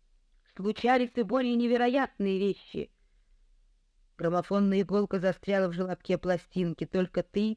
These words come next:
только ты, только ты». Подбежав к патефону, Айрис сняла мембрану и с громким стуком захлопнула крышку.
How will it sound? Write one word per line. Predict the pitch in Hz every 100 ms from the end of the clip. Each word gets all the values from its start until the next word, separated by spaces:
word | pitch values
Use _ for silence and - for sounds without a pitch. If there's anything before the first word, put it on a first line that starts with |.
| -
только | 175 165 180
ты, | - 208 220 220
только | 180 170 - 170
ты». | - 220 - _ _ - - - - - _ _ _ -
Подбежав | 170 180 175 202 -
к |
патефону, | 175 180 160 208 233 208 -
Айрис | 190 208 185 -
сняла | 175 180
мембрану | 170 165 160 202 240 240 - - _ -
и |
с | 185
громким | 165 233 247 - 233
стуком | - - 233 226 214
захлопнула | 208 - 196 208 196 196
крышку. | - 180 - - 143